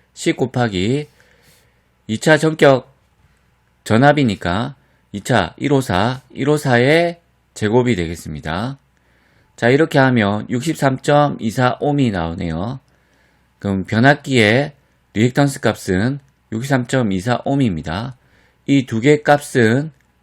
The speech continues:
리액턴스 값이 되겠죠. 그 다음에 선로 저항은 영점오 옴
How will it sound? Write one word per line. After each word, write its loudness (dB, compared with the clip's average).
리액턴스 -2
값이 -4
되겠죠. -8
그 -2
다음에 2
선로 8
저항은 4
영점오 4
옴 4